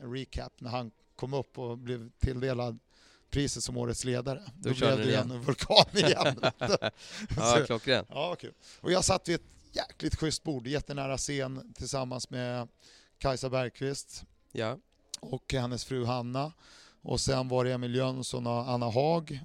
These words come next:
Speaker 1: Eh, Johanna Ojala och hennes man var där också vid vårat bord. Och så, eh, hade jag Malin Bajard och, eh, hennes man Henrik Jonsson då, som
Speaker 2: Ja, just det.
Speaker 1: satt. Och Malin och jag satt bredvid varann. Och hon var inte ens orolig,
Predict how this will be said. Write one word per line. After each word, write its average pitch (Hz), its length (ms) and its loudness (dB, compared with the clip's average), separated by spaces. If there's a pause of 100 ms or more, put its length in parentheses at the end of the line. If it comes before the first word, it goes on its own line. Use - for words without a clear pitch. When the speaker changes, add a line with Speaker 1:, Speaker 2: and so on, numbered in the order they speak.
(140)
Speaker 1:
Eh, 117 420 -2
Johanna 127 400 2
Ojala 139 400 2
och 135 60 2
hennes 135 260 -2
man 139 280 0
var 135 100 0
där 131 220 0
också 135 340 -4
vid 135 180 -10
vårat 127 300 -2
bord. 151 300 -2 (560)
Och 127 100 0
så, 135 280 6 (500)
eh, 135 720 -6
hade 127 180 -2
jag 123 120 0
Malin 120 260 -2
Bajard 120 380 0
och, 110 280 -8
eh, 117 120 -4
hennes 113 240 -8
man 127 240 -8
Henrik 113 320 -4
Jonsson 131 320 -4
då, - 80 -10
som 127 180 -10 (260)
Speaker 2:
Ja, 113 120 0
just 120 120 0
det. 127 80 2
Speaker 1:
satt. - 300 -10 (180)
Och 131 220 -4
Malin 151 380 4
och 123 60 -4
jag 120 140 -2
satt 127 160 -6
bredvid 131 220 0
varann. 123 320 -4 (640)
Och 123 120 2
hon 156 180 4
var 196 120 2
inte 131 180 -2
ens 117 180 -2
orolig, 131 640 0